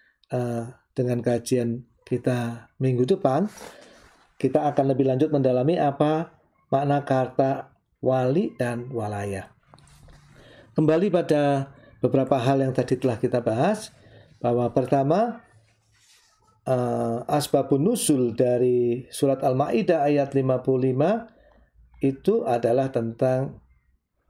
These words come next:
wilayah atau walayah Imam Ali alaihissalam. Tentang kejadian bahwa Imam Ali sedang sholat dan dalam keadaan rukuk memberikan cincinnya ke seorang pengemis.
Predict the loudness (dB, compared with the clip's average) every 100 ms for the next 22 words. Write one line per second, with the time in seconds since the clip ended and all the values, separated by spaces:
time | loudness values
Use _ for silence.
0 | _ _ 0 2 4 2 2 2 2 -2
1 | -12 _ _ _ -10 -2 2 2 2 0
2 | 2 2 0 -6 _ _ _ _ _ _
3 | _ _ _ _ _ _ _ _ -2 0
4 | 2 0 2 2 0 0 -2 -2 -6 -6
5 | -8 -10 -16 _ _ _ _ _ -20 _
6 | _ -8 -2 0 0 0 0 2 2 2
7 | 2 0 0 0 0 0 2 2 0 -4
8 | _ _ _ _ -12 -4 -2 0 0 0
9 | -2 -6 -12 _ _ -10 -2 0 2 2
10 | 0 -8 _ -2 2 0 0 0 -2 0
11 | -2 0 -2 0 0 0 -6 _ _ _
12 | _ _ -4 0 2 2 0 0 0 0
13 | 0 2 0 0 0 0 0 -2 -6 -6
14 | -6 -4 -6 -10 -14